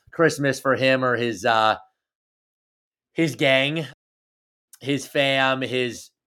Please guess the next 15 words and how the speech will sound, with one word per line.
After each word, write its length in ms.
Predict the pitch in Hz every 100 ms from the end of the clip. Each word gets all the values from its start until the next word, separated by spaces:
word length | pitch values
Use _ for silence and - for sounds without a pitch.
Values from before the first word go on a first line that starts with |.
| _ - - - _ _
newly 600 | 120 120 147 151 147 139 135
really 460 | 123 123 143 143
famous 480 | 131 - 131 131 131
and 100 | 135
hilarious 580 | 117 123 127 127 123 117 -
agent 420 | 131 131 127 127
who 160 | 127
it 200 | 123 123
looks 220 | 135 143 -
about 220 | 127 123
as 120 | 113
Italian 420 | 113 123 117 120
as 140 | 117 107
it 80 | -
gets. 360 | 117 117 -